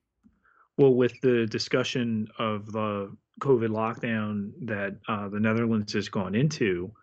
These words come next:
um, I just read this morning there was a big, uh, protest in Amsterdam that had been outlawed because there was some concern, too, that, uh, it might be violent. Um,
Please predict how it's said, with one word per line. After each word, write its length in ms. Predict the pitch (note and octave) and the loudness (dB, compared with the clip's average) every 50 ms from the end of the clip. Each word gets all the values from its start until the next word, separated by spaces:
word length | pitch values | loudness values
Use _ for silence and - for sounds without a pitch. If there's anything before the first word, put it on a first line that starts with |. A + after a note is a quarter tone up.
| _ - - _ _ _ - | _ -20 -20 _ _ _ -2
um, 640 | - A2 G#2 G2+ G2+ G2+ G2+ G2 G2+ G#2+ G#2+ G#2+ - _ _ _ _ - | 0 0 0 0 -2 -4 -4 -6 -8 -10 -12 -14 -16 _ _ _ _ -8
I 260 | - A#2 A2 G#2 G2+ - _ _ _ E3+ D3+ - | -4 -2 -2 -2 -4 -8 _ _ _ -8 -8 -8
just 380 | - A2 A#2 A#2 A#2 - - B2 | -4 0 2 2 2 0 0 2
read 200 | A#2 A#2 A2+ G2+ | 2 2 4 2
this 240 | G#2 G2 - - | -2 -4 -4 -8
morning 460 | A#2+ A2 A#2+ C3 B2+ A#2 A2 G#2 G#2 G#2 | -6 -6 -4 -4 -2 -2 -2 -2 -2 -4
there 220 | G#2 G2+ G2 F#2+ A2 - | -4 -4 -6 -8 -10 -12
was 300 | G#2+ G2+ G#2+ G2+ G2+ G2+ | -8 -6 -6 -6 -4 -6
a 80 | F#2+ | -8
big, 540 | F#2+ G2 - G2 G2+ G#2 G#2 G2+ - - - - _ _ _ - | -6 -4 -2 0 0 0 0 -2 -6 -12 -16 -18 _ _ _ -6
uh, 440 | - F#2 F2 F2 E2 E2+ E2 - - - | -6 -6 -6 -8 -10 -10 -10 -12 -12 -14
protest 640 | - - A2 G#2+ G#2+ G#2+ - B2 A#2 A2 - - G#2+ | -4 0 0 0 0 0 0 0 2 0 0 -4 -6
in 80 | F#2+ F#2+ | -6 -4
Amsterdam 920 | F#2+ G#2+ A#2 A2+ - B2+ A2 A#2 A2+ A2+ A2+ A2+ A2+ A2 A2 A2 G#2+ G2+ | -4 -4 -4 -2 -4 -2 0 0 0 2 2 0 0 -2 -2 -4 -6 -8
that 180 | F#2 F2+ F2+ - - _ _ _ _ _ | -8 -10 -12 -14 -16 _ _ _ _ _
had 320 | _ - A2 F#2+ G2+ G2 A2 | _ -10 -8 -8 -8 -6 -4
been 340 | G#2+ G#2+ G#2+ G#2+ G2+ G2 - - | -4 -4 -2 -4 -6 -6 -6 -6
outlawed 720 | G2+ G#2+ G#2+ - - A2+ A#2 A2+ A2+ A2+ A2 A2 A2 A2 | -6 -6 -6 -4 -4 -2 0 0 0 0 -2 -2 -4 -6
because 360 | G2 G2 - - G#2 F#2 - | -6 -8 -4 -4 -4 -4 -4
there 200 | - G#2 F#2+ F#2+ | -4 -4 -4 -4
was 200 | F2+ F#2+ F#2+ F#2 | -4 -6 -6 -6
some 340 | - - - G#2+ G2 G2+ G2+ | -6 -6 -4 -4 -4 -4 -6
concern, 600 | F2+ - G#2 F#2 - - G#2 G#2+ G#2 G#2+ G#2+ G2 | -6 -6 -4 -4 -4 -4 -2 0 2 2 0 0
too, 460 | G#2 - - D3+ C#3+ C3+ B2 A2+ G#2+ | -2 -2 2 2 4 4 2 0 0
that, 260 | G2+ G#2 G2 F#2+ F#2 - _ _ - - - - - - _ _ _ - | 0 0 -2 -2 -4 -6 _ _ -20 -20 -20 -20 -20 -20 _ _ _ -4
uh, 260 | F#2 F#2 F2 F2 F2+ F#2 | -4 -2 -2 -4 -6 -6
it 80 | - F#2 | -6 -4
might 240 | G#2 G#2+ G2+ F#2 - | -2 -2 -2 0 -2
be 100 | G#2 G2 | -2 -2
violent. 640 | G2 A2+ G#2 G2+ A2+ A#2+ G2 F#2 G2 G2 G2+ - - _ _ _ _ _ _ _ _ _ | -2 -4 -2 -2 -2 -2 -2 -4 -8 -10 -12 -12 -14 _ _ _ _ _ _ _ _ _
Um, 420 | E3 G#2+ F#2+ F2+ F2 F2 F#2 G2+ | -10 -8 -8 -8 -10 -10 -12 -14